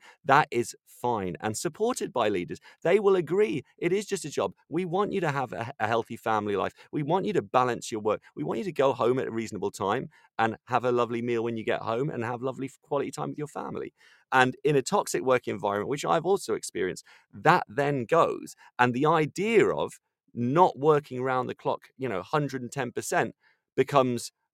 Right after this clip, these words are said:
a little bit of an eyebrow raise and a little bit shocking and a little bit offensive. "Well, I'm working this hard, so you should be."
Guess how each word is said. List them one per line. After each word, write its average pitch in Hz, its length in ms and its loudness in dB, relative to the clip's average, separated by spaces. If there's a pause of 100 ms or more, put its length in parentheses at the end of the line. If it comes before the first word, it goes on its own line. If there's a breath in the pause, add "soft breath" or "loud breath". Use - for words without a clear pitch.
(120)
a 139 100 8
little 127 220 6
bit 101 160 0
of 101 80 -4
an 104 80 -2
eyebrow 113 320 0
raise 82 380 -8
and 120 120 -2
a 120 60 0
little 123 240 0
bit - 180 -6
shocking 98 400 -8
and 95 180 -8
a 98 60 -4
little 110 220 0
bit - 160 -4
offensive. - 480 -6 (180 loud breath)
"Well, 90 220 2
I'm 160 180 0
working 78 300 -6
this 90 160 -12
hard, 90 220 -8
so 104 100 -6
you 120 200 -6
should 92 240 -6
be." - 160 -12